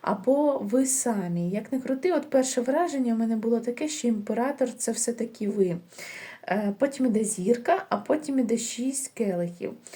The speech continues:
Е, фінансова складова. У кого були якісь провали, у кого якісь були нестачі коштів, або, м,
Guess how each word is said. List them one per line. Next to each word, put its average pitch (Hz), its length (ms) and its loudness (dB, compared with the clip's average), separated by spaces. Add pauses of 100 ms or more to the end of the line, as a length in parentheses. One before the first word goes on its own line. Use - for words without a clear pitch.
(360)
Е, 202 240 0
фінансова 302 560 2
складова. 220 720 2
У 240 100 0
кого 269 340 8
були 233 360 6
якісь 240 360 2
провали, 302 680 4
у 214 100 4
кого 240 260 4
якісь 220 420 2
були 214 280 -2
нестачі 214 640 0
коштів, 214 680 0
або, 180 500 2 (1120)
м, 208 380 -2